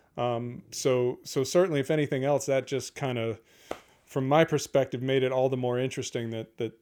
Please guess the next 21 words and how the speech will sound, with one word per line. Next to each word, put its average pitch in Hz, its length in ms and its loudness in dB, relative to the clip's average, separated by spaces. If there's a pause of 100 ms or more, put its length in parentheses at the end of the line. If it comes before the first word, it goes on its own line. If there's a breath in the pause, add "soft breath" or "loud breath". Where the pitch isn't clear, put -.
(260)
you 120 120 -6
know, 113 100 -4
it 120 80 -2
is 131 180 4
somebody 123 280 0
we 120 120 -2
know 117 220 -2
and 113 100 -6
somebody 120 280 -2
who 113 100 -2
work 117 260 -2
with, 117 220 -2
we 123 160 -2
work 120 260 -2
with 117 180 -2
that's 113 240 -6
taking 123 420 -6
that 117 200 -6
step - 440 -2
to, 117 340 -2
uh, 113 200 -2